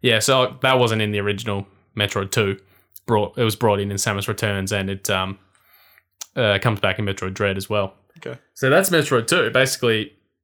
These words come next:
Speaker 1: you, she goes to S R three eighty-eight and destroys a bunch of Metroids, and then one of them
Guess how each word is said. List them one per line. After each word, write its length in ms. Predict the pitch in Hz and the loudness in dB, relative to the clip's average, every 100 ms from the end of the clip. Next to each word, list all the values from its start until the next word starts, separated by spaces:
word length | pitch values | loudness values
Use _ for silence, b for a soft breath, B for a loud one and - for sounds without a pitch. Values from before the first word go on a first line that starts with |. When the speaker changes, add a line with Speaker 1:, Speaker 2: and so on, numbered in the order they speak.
| _ | _
Speaker 1:
you, 280 | 131 123 127 | -2 -2 -4
she 180 | - 131 | -6 0
goes 220 | 131 120 | 2 2
to 100 | 110 | 2
S 160 | 113 - | 0 2
R 120 | 113 | 2
three 180 | - 117 | 2 0
eighty-eight 200 | 113 113 | 2 0
and 80 | 110 | 0
destroys 400 | 110 - 110 107 | -4 0 0 0
a 40 | |
bunch 240 | 110 110 113 | 0 0 0
of 60 | |
Metroids, 560 | 113 - 107 101 127 - | -2 0 -2 -2 -4 -6
and 160 | 113 110 | -4 -2
then 260 | 107 110 127 | -2 -4 -8
one 280 | 110 117 | -2 0
of 120 | 117 104 | 0 -2
them 220 | 104 | -6